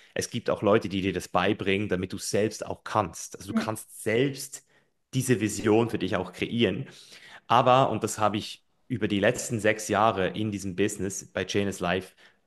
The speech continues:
Speaker 1: hautnah miterlebt, wenn du diesen Weg dann nicht auch mit Menschen gehen kannst, die in die gleiche Richtung gucken wie du, dann ist es nicht so einfach, das auch wirklich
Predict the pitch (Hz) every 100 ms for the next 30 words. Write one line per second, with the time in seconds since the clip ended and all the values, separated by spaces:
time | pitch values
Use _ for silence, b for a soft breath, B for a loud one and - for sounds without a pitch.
0 | _ - 110 117 131 113 104 107 107 90
1 | 87 110 - _ b b b - 90 113
2 | 139 139 127 110 107 107 110 87 110 120
3 | 127 - - 90 78 73 _ _ _ _
4 | - 101 131 131 - 110 117 110 90 98
5 | 90 90 104 127 147 - 113 90 110 123
6 | 120 101 92 - 95 90 95 92 110 143
7 | 135 120 120 120 104 120 - 101 95 120
8 | 104 117 - b b b b - 101 104
9 | 90 - _ _ _ - 117 113 - 95
10 | 107 117 - - 104 87 98 104 98 90
11 | - 90 - 101 98 -